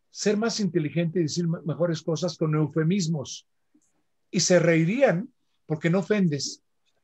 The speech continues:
Tanto los heteros como los pertenecientes a la L G B T, ¿no? A la cuatro T, y también tomo café y también tomo té. Entonces, <laughs> se pueden hacer tantas cosas y se puede decir tanto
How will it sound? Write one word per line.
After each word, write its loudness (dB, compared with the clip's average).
Tanto 0
los -2
heteros 4
como -2
los -6
pertenecientes -2
a 0
la -2
L 0
G 0
B 0
T, 2
¿no? 0
A 0
la 0
cuatro -2
T, 2
y -8
también 0
tomo 0
café -2
y -2
también -2
tomo -2
té. 0
Entonces, 2
<laughs> -2
se -2
pueden 0
hacer 0
tantas 0
cosas -6
y -6
se 4
puede 0
decir -4
tanto 2